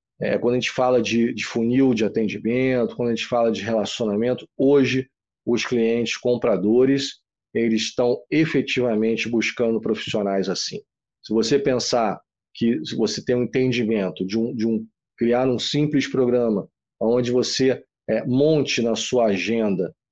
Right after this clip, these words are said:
é, o que falar, com quem falar, em que momento falar, em que, em que horário você tem que falar, isso também é importante, tem que, o, o, a gente fala sempre o seguinte, "Ah, mas eu não consegui falar com o cliente de manhã, de tarde, de noite."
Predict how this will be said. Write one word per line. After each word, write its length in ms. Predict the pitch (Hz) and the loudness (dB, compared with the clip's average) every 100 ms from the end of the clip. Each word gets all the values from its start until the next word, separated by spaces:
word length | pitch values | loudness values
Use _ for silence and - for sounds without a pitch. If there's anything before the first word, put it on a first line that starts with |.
| _ - | _ -2
é, 220 | 110 110 | 0 0
o 160 | 127 113 | 0 -2
que 220 | - 165 | 0 -2
falar, 720 | 160 147 113 107 101 82 - _ - | 0 0 2 2 0 -4 -8 _ -6
com 180 | 117 | -4
quem 200 | 113 139 | -2 -2
falar, 600 | 143 - 135 110 107 98 113 | 0 0 0 2 0 -2 -4
em 60 | |
que 120 | - | -2
momento 600 | 135 135 123 135 156 151 - | 0 2 2 2 0 -2 -2
falar, 480 | 123 101 92 80 - _ _ _ 120 | 0 2 0 -4 -10 _ _ _ -6
em 80 | |
que, 300 | 110 - 143 | -4 0 2
em 240 | 147 135 110 | 2 0 -2
que 340 | - 147 143 | 0 2 2
horário 840 | - 131 123 139 165 147 120 101 - _ _ | 2 2 2 2 2 2 2 0 -4 _ _
você 240 | 113 113 - | -2 -2 0
tem 160 | 127 | -2
que 80 | 117 | -2
falar, 640 | - 107 95 123 127 - _ - | -2 0 2 2 0 -4 _ -4
isso 220 | 117 - | -4 -2
também 220 | 123 123 | 0 0
é 40 | 123 | 0
importante, 600 | 101 - - 147 135 - | -2 -4 0 0 0 -2
tem 120 | 110 | -4
que, 80 | 110 - 123 | -4 -6 -4
o, 340 | 107 107 104 95 | -2 -2 -2 -4
o, 40 | |
a 100 | - | -4
gente 160 | 107 - | -4 -2
fala 240 | 135 135 | 0 2
sempre 300 | 110 139 139 | 2 -2 -2
o 20 | |
seguinte, 300 | - 120 120 | -2 0 0
"Ah, 100 | 190 | 0
mas 160 | 151 123 | 2 2
eu 60 | 147 | 2
não 100 | 147 | 0
consegui 440 | 156 - 127 156 | 0 -2 0 -2
falar 240 | 156 139 | 2 0
com 100 | 139 | 0
o 20 | - | -2
cliente 260 | 135 131 | 0 0
de 80 | 117 | -2
manhã, 280 | 110 120 143 | 0 2 2
de 200 | 120 104 | 0 -2
tarde, 220 | 135 135 | -2 0
de 40 | 127 | 0
noite." 160 | 127 | -2